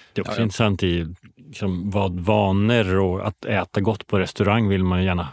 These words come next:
Speaker 1: fortsätta med fast konjunkturen blir sämre. Och skulle man tvingas dra ner på det, då kanske vi ändå fortsätter att lyxa ganska mycket i dagligvaruhandeln och så.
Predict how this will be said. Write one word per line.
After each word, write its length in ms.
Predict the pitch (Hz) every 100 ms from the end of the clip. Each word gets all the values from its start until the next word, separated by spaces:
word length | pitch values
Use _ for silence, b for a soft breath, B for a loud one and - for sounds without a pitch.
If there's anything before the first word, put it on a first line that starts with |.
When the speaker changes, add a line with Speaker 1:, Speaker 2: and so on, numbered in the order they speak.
| -
Speaker 1:
fortsätta 580 | - 107 - 117 - 117
med 220 | 92 -
fast 200 | 90 -
konjunkturen 520 | - 90 85 98 90
blir 100 | 82
sämre. 580 | - 113 113 90 - - B B B B
Och 80 | - _ _
skulle 300 | - - 110
man 120 | 98 95
tvingas 420 | - 101 92 107
dra 120 | 117
ner 160 | 101 90
på 100 | 104
det, 100 | 90
då 100 | 90
kanske 240 | 98 98
vi 80 | 107
ändå 180 | 92 87
fortsätter 380 | 104 95 87
att 80 | 87
lyxa 400 | 92 92 - -
ganska 320 | 110 95 95 - -
mycket 400 | 101 - - -
i 260 | 78 78 - _ -
dagligvaruhandeln 720 | 87 85 76 76 110 110 80
och 60 |
så. 80 | 87